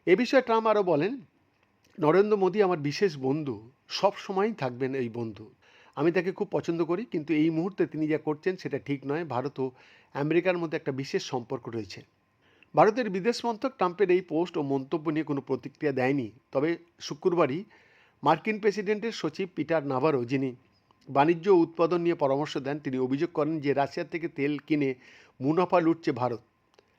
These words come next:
আর যেখানে ভারতের চড়া শুল্কের কারণে আমেরিকায় চাকরিতেও প্রভাব পড়েছে বলে তিনি দাবি করেন।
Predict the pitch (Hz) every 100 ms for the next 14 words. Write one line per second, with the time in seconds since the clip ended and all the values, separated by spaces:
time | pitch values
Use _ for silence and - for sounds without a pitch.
0 | _ - 143 135 170 208 202 143 156 190
1 | 190 - 156 175 - 160 151 165 143 139
2 | 156 220 - - - _ 131 143 160 170
3 | 190 196 - _ _ _ _ - 160 143
4 | 165 175 220 170 143 160 156 139 143 147
5 | 165 156 123 117 113 113 113